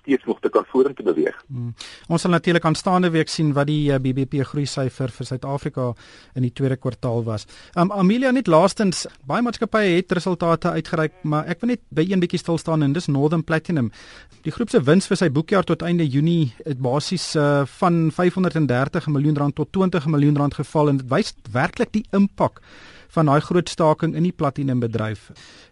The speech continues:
Speaker 2: En, eh, wat vir my interessant was van die resultate is dat hulle sal belangstel om van Anglo American Platinum se bates te koop en voorheen is nog nie die name van Sibanye Gold en sommige Chinese maatskappye genoem om weet uit te brei in die platinumbedryf.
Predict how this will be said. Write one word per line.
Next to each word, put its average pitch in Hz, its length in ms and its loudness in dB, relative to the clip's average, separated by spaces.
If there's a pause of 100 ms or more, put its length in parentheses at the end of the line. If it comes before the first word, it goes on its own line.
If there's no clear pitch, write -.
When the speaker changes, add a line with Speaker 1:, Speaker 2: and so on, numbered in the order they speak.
Speaker 2:
En, 165 340 4
eh, 160 220 6
wat 156 160 2
vir 175 100 0
my 165 80 4
interessant 175 400 0
was 196 160 0
van 165 100 -2
die 143 100 2
resultate 135 680 -2
is 135 180 -6
dat 131 240 -4
hulle 180 240 -4
sal 190 240 0
belangstel 151 480 -2
om 151 160 -4
van 143 300 -4
Anglo 151 340 -4
American 143 440 -4
Platinum 190 380 -2
se 156 120 -4
bates 127 340 -2
te 143 100 -6
koop - 340 -6
en 135 240 -2
voorheen 214 500 2
is 135 120 0
nog 131 140 -4
nie 190 100 0
die 180 100 0
name 147 320 2
van 139 180 -2
Sibanye 143 480 -2
Gold 139 280 0
en 131 140 -2
sommige 147 340 -4
Chinese 135 600 0 (440)
maatskappye 139 540 0
genoem 135 540 0
om 135 320 -2
weet 127 200 -2
uit 131 140 -4
te 147 100 -4
brei 127 200 -2
in 131 60 0
die 135 80 2
platinumbedryf. 123 760 -2